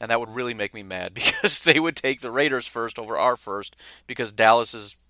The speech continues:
you know, pick or whatever is gonna be a higher pick than our pick from the Saints. Probably. I guess I don't know that. Wouldn't that be an interesting twist? <laughs> The Raiders picked the wrong horse at every, <laughs> at every venue.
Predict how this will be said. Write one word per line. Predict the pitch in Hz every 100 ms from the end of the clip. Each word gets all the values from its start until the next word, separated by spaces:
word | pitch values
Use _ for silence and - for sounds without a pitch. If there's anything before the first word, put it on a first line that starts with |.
| -
you | 110
know, | 101 -
pick | 117 107
or | -
whatever | 104 101 101 107
is | 98
gonna | 104 95
be | 101 98 _ _ _ _ _ _ _ _
a | 123
higher | 117 127 123
pick | 117 123 110
than | 110
our | 113 123
pick | - 95
from | - 104
the | 92
Saints. | - 110 - - - _ _ _ _ _ -
Probably. | - 175 104 82 -
I |
guess | 160 190 151
I |
don't | 127 107
know | 101 90
that. | 58 - _ _ _
Wouldn't | - 151
that | 127 -
be | 110
an |
interesting | 101 - - 104
twist? | 90 104 98 - - _ _ _ -
<laughs> | 147 233 - - -
The | 165
Raiders | 156 - 185 180 156
picked | - 170
the | 147
wrong | 131 139 139
horse | 120 139 127
at | 117
every, | 120 127 127
<laughs> | -
at | 170 -
every | 151 156 147
venue. | 131 123 - 131 110 92